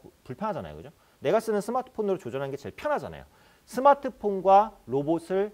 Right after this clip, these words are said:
유기적으로 엮어줄 수 있는 기술을 가진 업체가 선별적인 성장을 보일 수 있어요. 네, 이게 또 투자에 관한 힌트입니다. 그러면 그 기술을 가지고 있는 업체가 무언가, 이걸 한번 찾아보세요. 네, 스스로 한번 찾아보시면 또 공부가 많이 되실 것 같아요.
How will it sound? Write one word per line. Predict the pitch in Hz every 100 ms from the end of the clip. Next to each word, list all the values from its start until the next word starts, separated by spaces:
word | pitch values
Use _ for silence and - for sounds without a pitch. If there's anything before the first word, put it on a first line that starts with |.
| -
유기적으로 | 113 143 180 190 190 160 160 131
엮어줄 | 101 - 160 147
수 | - 135
있는 | 131 127
기술을 | - 151 - 196 185
가진 | - 113 117
업체가 | 87 - 101 139 220 - _ _
선별적인 | - 269 294 285 240 208
성장을 | 185 175 151 139 196 233 _ _
보일 | 123 104
수 | -
있어요. | - - - _
네, | - _
이게 | 113 123 160 147 - -
또 | 156
투자에 | - 240 240
관한 | 190 139
힌트입니다. | 180 202 156 87 71 73 -
그러면 | 135 165 175 175 -
그 | - 190
기술을 | 170 175 180
가지고 | 170 131 156 160
있는 | 151
업체가 | 113 - 147 131
무언가, | 104 156 110 110 78 -
이걸 | 127 151 220
한번 | 185 185 120
찾아보세요. | 262 269 - 90 82 76 95 _ _ _ -
네, |
스스로 | - 185 202 190 196 190
한번 | 143 131
찾아보시면 | - 185 170 156 139
또 | 123
공부가 | - 131 139 135
많이 | 92 98
되실 | - 104 131
것 | -
같아요. | 78 - 87 73